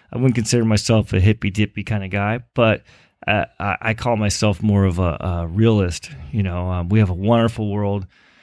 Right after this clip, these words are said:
I love climbing trees as a kid, being outside and camping. I have fond memories going fishing, camping with my dad, and doing things like that, and summer camp, Boy Scouts, whatever. I just like being outside.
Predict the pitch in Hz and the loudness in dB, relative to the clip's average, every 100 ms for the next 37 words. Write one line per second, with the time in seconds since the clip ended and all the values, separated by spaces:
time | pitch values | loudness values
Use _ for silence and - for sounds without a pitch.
0 | _ _ _ 107 110 107 110 107 127 110 | _ _ _ -4 -2 2 2 2 0 0
1 | 110 - 110 98 98 - 107 104 101 95 | 0 2 4 4 0 0 2 4 2 0
2 | 107 107 101 - 104 104 101 110 104 101 | -4 -2 -4 -2 -2 -2 -2 2 2 2
3 | 101 92 - 107 104 101 98 98 92 90 | 0 0 -2 0 2 2 2 0 -2 -4
4 | 101 95 - 104 98 101 95 - 95 95 | -4 -4 -2 0 0 0 0 0 -2 -2
5 | 92 92 98 92 95 95 90 90 80 101 | -8 -8 -6 -2 0 0 -2 -6 -2 -2
6 | 95 95 92 90 87 92 87 90 - 98 | -2 -6 -8 -10 -6 -4 -4 -6 -4 -4
7 | 98 - 104 101 90 101 98 - 92 95 | -4 -4 -2 -2 -2 -4 -4 -4 -4 -4
8 | 135 139 101 120 120 107 110 110 107 113 | 0 2 4 2 0 -4 0 0 0 -2
9 | 104 101 - 127 101 | 0 -2 -2 0 0